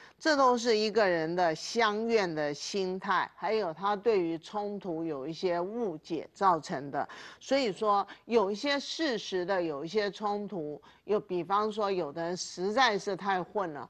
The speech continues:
他就混得很凶。那你如果说都一再的容忍他，一再的就不处理，那最后的结果就大家都觉得，那他都可以这样混，还一样的拿薪水，那我们为什么要这样做？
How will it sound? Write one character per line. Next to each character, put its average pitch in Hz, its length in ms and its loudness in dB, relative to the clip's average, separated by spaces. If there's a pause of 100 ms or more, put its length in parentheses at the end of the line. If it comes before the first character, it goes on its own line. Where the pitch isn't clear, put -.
(120)
他 311 160 2
就 302 100 2
混 302 280 2
得 226 80 4
很 165 240 -2
凶。 196 360 2 (420)
那 311 80 2
你 185 320 2
如 247 280 4
果 247 200 4
说 208 220 2
都 214 240 2
一 214 140 -2
再 214 320 2
的 170 180 0
容 170 320 -2
忍 165 260 2
他， 190 220 2
一 214 180 -2
再 208 300 2
的 180 160 0
就 208 180 0
不 208 240 -2
处 180 340 -4
理， 185 200 -4 (220)
那 262 160 2
最 247 240 4
后 233 120 4
的 185 200 2
结 175 280 0
果 170 240 -2
就 196 200 -2
大 190 120 0
家 170 200 2
都 175 160 -2
觉 160 240 -6
得， 151 200 -6 (220)
那 294 180 2
他 269 280 6
都 269 120 6
可 247 140 0
以 196 100 2
这 202 120 -2
样 196 200 2
混， 226 300 0 (180)
还 196 160 0
一 202 200 -2
样 220 200 4
的 190 140 2
拿 180 180 4
薪 208 240 -2
水， 180 140 -2
那 254 180 4
我 233 60 2
们 175 160 -2
为 220 160 6
什 185 160 -4
么 147 100 -8
要 175 200 2
这 160 100 -6
样 165 220 -2
做？ 156 280 -4